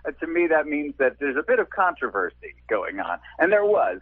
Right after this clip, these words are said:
'cause I could see, I can see why people would be, uh, un-, uncertain after, you know, Two and a Half Men. Like, is this the guy to, to play that character that was, you know, uh, what, you know, uh, the, the nemesis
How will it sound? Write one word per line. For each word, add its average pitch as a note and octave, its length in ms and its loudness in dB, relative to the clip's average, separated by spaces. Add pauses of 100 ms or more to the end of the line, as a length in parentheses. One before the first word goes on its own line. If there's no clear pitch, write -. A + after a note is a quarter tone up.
'cause B2 160 -14
I C3+ 100 -2
could C#3+ 240 -6
see, F#3+ 180 -8
I F#3 100 2
can G#3+ 180 -4
see C4+ 100 -6
why E3+ 160 0
people C#3+ 380 -6
would B2+ 180 -6
be, B2 320 -4
uh, - 60 -2
un-, A#2 840 0
uncertain A#2 380 -2
after, A#2 580 0
you A2 60 -4
know, G2+ 100 0
Two - 160 -8
and A#2 80 -4
a G2 40 -2
Half F#2+ 260 -2
Men. A#2+ 340 0
Like, F#2 200 0
is F#2+ 140 -10
this A#2 200 2
the B2 60 0
guy A#2 280 4
to, G2 160 -2 (160)
to F#2+ 160 -12
play A2 160 0
that G2+ 220 0 (100)
character G#2+ 480 -4
that F#2 180 -6
was, F#2 220 -4 (500)
you A2+ 120 0
know, F#2 180 4
uh, F#2+ 960 -4
what, F2+ 380 0
you G2 80 2
know, F2 180 0
uh, G#2 220 -6 (120)
the, G#2 180 -2
the G2+ 140 -6
nemesis G#2 520 2